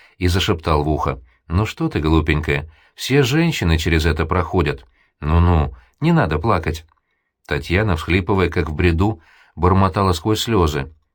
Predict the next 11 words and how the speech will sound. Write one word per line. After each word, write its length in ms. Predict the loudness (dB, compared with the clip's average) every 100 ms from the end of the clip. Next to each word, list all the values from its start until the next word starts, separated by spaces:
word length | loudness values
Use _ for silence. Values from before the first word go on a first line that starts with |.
| _
«Одна, 560 | -6 -4 0 0 0 -6 -18 _ _
совсем 400 | -6 -4 0 0
одна. 420 | 0 0 -2 -4 -12 _ _ _
Кругом 380 | -2 0 2 0
чужие 340 | 0 0 2 2
люди, 380 | 2 0 -2
тебя 300 | -4 -2 0
нет. 360 | 0 0 -2 -8 _ _ _
Уехал, 480 | -2 0 0 -2 -4
не 100 | -2
дождёшься. 720 | -2 -2 0 -2 -2 -12